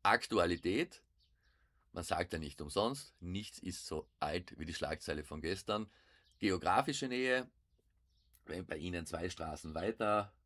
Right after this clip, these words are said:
ein Unfall passiert, ist das relevanter, als wenn's weiter weg passiert. Ähm,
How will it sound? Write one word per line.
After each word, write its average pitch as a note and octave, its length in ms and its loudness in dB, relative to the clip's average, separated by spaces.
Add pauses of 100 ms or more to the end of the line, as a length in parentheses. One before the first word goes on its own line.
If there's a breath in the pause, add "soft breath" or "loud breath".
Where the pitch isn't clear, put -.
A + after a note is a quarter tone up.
(100)
ein E2 300 -6
Unfall A2 280 0
passiert, F2+ 380 0
ist F2+ 160 -10
das D#2 280 -6 (280)
relevanter, F2+ 720 4
als D#2 320 -4 (100)
wenn's D#2+ 400 -6
weiter D2+ 460 -2
weg - 240 -4
passiert. A2+ 420 0 (800 loud breath)
Ähm, F#2+ 360 6